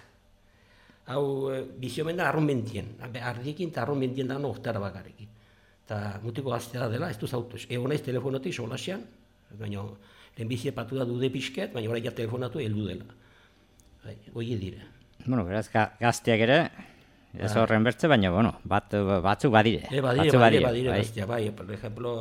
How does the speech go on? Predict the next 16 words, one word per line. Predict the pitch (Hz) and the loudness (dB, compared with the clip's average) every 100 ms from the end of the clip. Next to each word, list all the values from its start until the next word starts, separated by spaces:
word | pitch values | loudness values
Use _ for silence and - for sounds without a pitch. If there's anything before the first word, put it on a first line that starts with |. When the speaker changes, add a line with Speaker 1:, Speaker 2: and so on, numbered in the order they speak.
| 110 | -6
Speaker 1:
ai-, | 104 110 | -8 -10
hau. | 113 120 180 | -8 -6 -6
Speaker 2:
Hemengo | 87 85 87 85 | -2 -2 -2 -2
ere | 90 | 0
bai. | 131 151 | 2 2
Speaker 1:
Gero, | 143 120 - - - - | 0 -6 -12 -20 -20 -14
ai, | 113 117 110 107 107 101 101 95 104 101 - - - | -10 -8 -6 -6 -6 -8 -10 -14 -16 -20 -20 -20 -10
Aitor | 104 104 123 123 | -10 -6 -8 -6
Urien, | 123 175 185 185 - 135 107 | -6 -4 -4 -6 -12 -16 -10
Julen | 123 127 120 | -6 -4 -4
Arburua, | 113 107 131 185 165 160 - | -6 -6 -4 -2 -2 -4 -6
o | 110 | -2
Speaker 2:
Hoi | |
da. | 95 | -2
Speaker 1:
gaztea | 95 113 | -2 -2
dire. | 113 120 | -2 -4